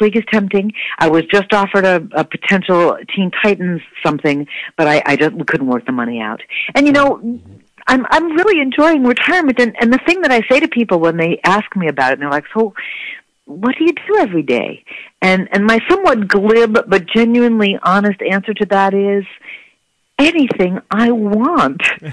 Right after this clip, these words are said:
Whatever I want, I do, because I'm retired. And so I, I, I'm enjoying that. I have to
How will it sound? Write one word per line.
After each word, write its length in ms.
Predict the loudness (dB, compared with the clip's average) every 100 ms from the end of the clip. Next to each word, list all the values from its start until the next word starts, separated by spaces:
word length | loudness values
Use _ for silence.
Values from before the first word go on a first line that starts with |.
| -4 -2 -2 -4
Whatever 640 | -2 2 2 2 2 2
I 300 | 4 4 4 4
want, 420 | 4 4 2 0 -8 0
I 160 | 2 2
do, 500 | 4 4 4 2 0
because 280 | 0 2 2
I'm 140 | 2
retired. 720 | 2 2 2 4 4 4 0 -4 -8 -10 -8 -10 -12 -12 0
And 220 | 2 2 2
so 280 | 4 4 4
I, 240 | 4 4 4
I, 480 | 2 4 2 0 -2
I'm 160 | 0 2
enjoying 380 | 4 4 4 4
that. 280 | 2 2 2
I 40 |
have 140 | 2
to 100 | 0